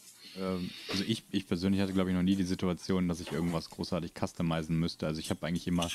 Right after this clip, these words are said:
das gefunden, äh, was ich gebraucht habe. Also da gibt's ja doch ein, zwei Leute im <laughs> Internet, die sich schon Gedanken gemacht haben und haben da schon Sachen entwickelt. Ähm, meistens dann doch vor einem. Und, äh,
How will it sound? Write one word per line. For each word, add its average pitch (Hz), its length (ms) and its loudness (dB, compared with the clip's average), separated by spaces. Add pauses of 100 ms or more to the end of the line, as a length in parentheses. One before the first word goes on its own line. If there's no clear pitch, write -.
(340)
das 90 120 6 (280)
gefunden, 90 640 6 (480)
äh, 87 280 0 (260)
was 85 160 -2
ich 78 100 -8
gebraucht 82 380 0
habe. 76 260 -2 (760)
Also 85 300 0 (680)
da 82 100 -2
gibt's 85 180 -4
ja 82 320 2 (220)
doch - 300 0 (440)
ein, 85 220 0
zwei - 180 0
Leute 85 300 2
im 82 60 0
<laughs> - 0 -
Internet, 87 480 4
die 87 40 2
sich 80 160 -2
schon 85 140 0
Gedanken 82 320 4
gemacht 87 340 6
haben 90 240 6
und 85 100 4
haben 87 120 4
da 87 80 2
schon 87 160 0
Sachen 90 260 2
entwickelt. 90 440 4 (600)
Ähm, 90 640 6 (380)
meistens 85 400 0
dann 78 160 -2
doch 82 160 0
vor 85 220 0
einem. 87 260 2 (760)
Und, 85 500 4
äh, 80 360 0